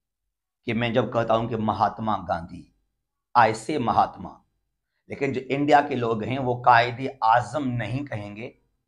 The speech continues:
they only say जिन्नाह और मोहम्मद अली जिन्नाह। कायदे आजम means great leader। इंडिया के अंदर पाबंदी है कि कोई भी किताब के अंदर,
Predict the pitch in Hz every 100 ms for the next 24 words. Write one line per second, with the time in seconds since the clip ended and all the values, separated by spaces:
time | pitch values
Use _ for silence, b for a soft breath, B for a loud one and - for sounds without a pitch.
0 | _ - 120 123 135 139 - 170 120 113
1 | 113 113 113 - 104 104 107 107 110 98
2 | 214 - - _ - - _ _ _ _
3 | _ _ _ 135 131 147 147 135 107 120
4 | 135 135 139 165 180 113 107 120 101 101
5 | 98 - - _ _ _ _ _ 131 131
6 | 135 127 127 127 147 143 110 107 117 117
7 | 98 98 101 - 135 143 - 113 127 135
8 | 135 123 113 113 131 -